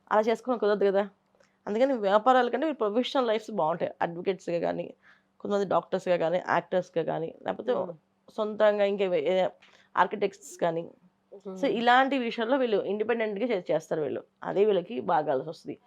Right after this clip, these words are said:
Speaker 1: నాకు తెలిసి ఏంటంటే ఉద్యోగాలు చాలా సేఫ్ వీళ్ళకి.
Speaker 2: మ్మ్.
Speaker 1: ఎందుకంటే కోపం వస్తే ఉద్యోగం పోతుంది, ఇంకేం ప్రాబ్లం ఉండదు.
Speaker 2: అంతే.
Speaker 1: అదే వ్యాపారంలో కోపం వస్తే వ్యాపారం నష్ట-, నష్టం అవుతుంది, మళ్ళీ వ్యాపారం ప్రారంభించడానికి చాలా కష్టం
Speaker 2: చాలా
Speaker 1: వస్తుంది.
Speaker 2: కష్టం.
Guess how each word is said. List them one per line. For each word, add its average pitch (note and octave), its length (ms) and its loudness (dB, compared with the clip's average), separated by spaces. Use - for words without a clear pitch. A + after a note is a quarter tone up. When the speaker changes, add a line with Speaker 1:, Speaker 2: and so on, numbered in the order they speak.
Speaker 1:
నాకు F#3+ 320 4
తెలిసి A#3+ 300 0
ఏంటంటే A#3+ 260 0
ఉద్యోగాలు A3+ 480 4
చాలా F#3 240 8
సేఫ్ F3 280 0
వీళ్ళకి. D3 300 -6
Speaker 2:
మ్మ్. G3 240 -6
Speaker 1:
ఎందుకంటే A3 340 4
కోపం A#3+ 280 4
వస్తే B3 220 0
ఉద్యోగం A3+ 400 4
పోతుంది, F3+ 300 0
ఇంకేం F#3 220 -2
ప్రాబ్లం F3 300 4
ఉండదు. D3 220 -6
Speaker 2:
అంతే. G3+ 300 -18
Speaker 1:
అదే A#3+ 240 10
వ్యాపారంలో A3+ 580 8
కోపం A3 260 0
వస్తే A3+ 240 0
వ్యాపారం G#3 400 6
నష్ట-, G3+ 320 -2
నష్టం F3+ 300 0
అవుతుంది, G#3+ 240 -4
మళ్ళీ G#3+ 180 2
వ్యాపారం G#3 280 4
ప్రారంభించడానికి G3 600 -2
చాలా F#3 140 6
కష్టం F3 280 -4
Speaker 2:
చాలా F#3 180 2
Speaker 1:
వస్తుంది. - 280 -6
Speaker 2:
కష్టం. - 100 -18